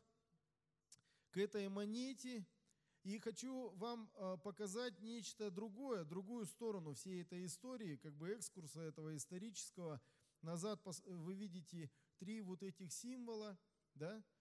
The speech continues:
Э, значит, э, вот все мы рассказали за вот этого человечка,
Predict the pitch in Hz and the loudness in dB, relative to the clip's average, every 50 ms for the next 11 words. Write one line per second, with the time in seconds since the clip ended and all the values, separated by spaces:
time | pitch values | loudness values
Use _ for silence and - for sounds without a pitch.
0 | _ _ _ - 151 147 147 143 139 139 135 135 131 165 165 156 - - 151 - | _ _ _ -10 -6 -4 -2 0 0 0 0 -2 -2 -2 -2 -2 -2 -4 -6 -6
1 | - 143 135 131 131 127 131 127 127 123 110 85 139 151 151 - - - 185 185 | -6 -6 -4 -2 -2 -2 -2 -4 -4 -6 -8 -6 -6 -6 -6 -6 -6 -6 -4 -4
2 | 175 165 156 151 151 - - - 165 151 165 170 160 156 147 131 147 151 151 143 | -2 -2 -2 -2 -2 -2 -4 -4 -4 -2 -2 0 0 0 0 0 0 -2 -2 -4
3 | 175 160 - 156 151 147 147 - - 165 165 180 202 226 247 208 - - 202 185 | -6 -6 -4 -4 -4 -2 -2 -4 -4 -6 -6 -6 -6 -6 -6 -6 -6 -6 -4 -4
4 | 170 147 | -4 -4